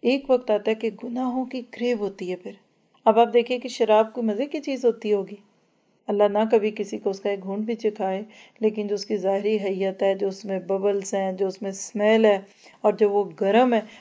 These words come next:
क्या ख्याल है आपको, मज़े की होती है? मज़े की नहीं होती। तो फिर लोग क्यों चुस्कियाँ ले लेके पीते हैं? जहाज़ों में पानी से ज़्यादा लोग शराब क्यों पीते हैं? इसकी वजह यह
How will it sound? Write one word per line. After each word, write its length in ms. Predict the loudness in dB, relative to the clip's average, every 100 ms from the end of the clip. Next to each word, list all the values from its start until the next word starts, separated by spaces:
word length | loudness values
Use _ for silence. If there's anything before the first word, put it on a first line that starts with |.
| _ 2
क्या 180 | 4
ख्याल 300 | 4 2 2
है 40 | 2
आपको, 260 | 2 -2
मज़े 260 | -2 -4 -4
की 140 | -2
होती 280 | -2 -2 -4
है? 140 | -4 -6 _ _ _ _ _ -8
मज़े 180 | -4 -4
की 140 | -4
नहीं 180 | -4 -4
होती। 320 | -6 -8 -16 _ _ _ _ -10
तो 80 | -8
फिर 120 | -2
लोग 220 | -2 -2
क्यों 140 | -6
चुस्कियाँ 400 | -4 -6 -2 0
ले 120 | 4 4
लेके 260 | 4 0
पीते 300 | -6 -6 -8
हैं? 140 | -10 -12 _ _ _ _ _ 4
जहाज़ों 340 | 4 4 2
में 140 | 0
पानी 260 | 0 -2 -2
से 160 | -2 0
ज़्यादा 260 | 0 0
लोग 160 | -2 -2
शराब 340 | -2 -2 -4 -6
क्यों 100 | -8
पीते 260 | -8 -8
हैं? 160 | -10 -12 -20 -20 _ _
इसकी 240 | -16 -6 -4
वजह 220 | -2 0
यह 300 | 4 4